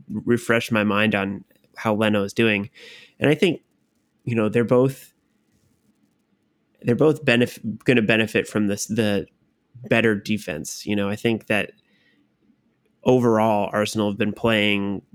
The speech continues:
better defense in the ten guys in front of the goalkeeper. So I feel like Emi's been kind of a beneficiary of Arteta's new system. So I, I would like to see Leno play more in this system to get a better sense of, is it, is it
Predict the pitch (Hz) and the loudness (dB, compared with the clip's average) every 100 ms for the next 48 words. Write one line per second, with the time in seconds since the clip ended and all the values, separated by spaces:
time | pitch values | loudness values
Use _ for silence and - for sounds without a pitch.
0 | 117 - 113 113 104 107 104 104 101 107 | -12 -2 0 2 0 -2 0 -2 -2 -4
1 | 101 - 110 107 101 101 98 - 113 101 | -6 -2 0 0 -2 -2 -4 -2 -2 -2
2 | 98 98 - 101 98 98 110 104 - 123 | -4 -4 -4 -6 -6 -6 -6 -6 -2 0
3 | 107 98 - 123 139 123 107 - _ 117 | 0 -2 -4 0 2 2 -2 -8 _ 2
4 | 113 104 101 - 113 104 98 110 104 - | 2 0 -2 -2 0 -2 -2 -2 -2 -2
5 | 110 - 104 101 98 95 98 - 104 98 | -4 -2 -2 -2 -4 -4 -8 -6 -4 -4
6 | - 104 101 98 - _ _ - - 120 | -2 -2 -2 -4 -10 _ _ -14 -6 -6
7 | - - - - _ _ _ _ - 113 | -6 -12 -18 -20 _ _ _ _ -4 0
8 | 104 95 - _ - 113 113 - 120 117 | 2 0 -6 _ -6 -2 0 0 0 2
9 | 117 - 117 120 117 113 113 101 101 101 | 2 0 -2 0 2 4 4 2 0 -4
10 | - 120 110 107 104 95 104 98 - 104 | -2 2 2 2 0 0 -2 -4 -6 -6
11 | - 95 - - _ _ _ - 113 117 | -6 -8 -10 -16 _ _ _ -4 0 2
12 | 107 101 104 101 - 104 101 101 104 107 | 2 0 -2 -2 -2 -2 -2 -4 -4 -6
13 | 107 101 - - 110 104 - | -4 -4 -4 -2 0 0 -4